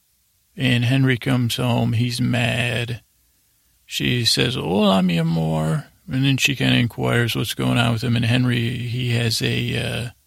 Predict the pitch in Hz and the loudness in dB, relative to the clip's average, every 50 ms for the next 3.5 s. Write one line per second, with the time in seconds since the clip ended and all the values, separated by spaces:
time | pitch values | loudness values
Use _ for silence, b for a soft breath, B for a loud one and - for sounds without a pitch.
0 | _ _ - - 156 139 123 147 147 131 - 135 110 - 143 139 135 - - 165 | _ _ -6 -2 0 2 2 4 4 2 2 0 0 0 0 0 0 0 0 0
1 | 147 131 127 117 - 156 143 - - 73 135 127 127 120 131 120 120 135 143 139 | 0 0 -2 -2 0 0 0 0 0 0 0 -2 -2 -2 -2 -2 0 0 0 0
2 | - - 156 135 - 147 139 139 - - - 127 127 123 120 123 120 131 131 127 | 0 -2 -4 -4 -2 -2 -2 0 -2 -2 -2 -2 0 0 0 0 0 2 2 2
3 | 131 131 131 131 131 127 123 - - | 2 0 -2 -2 -4 -2 -4 -4 -6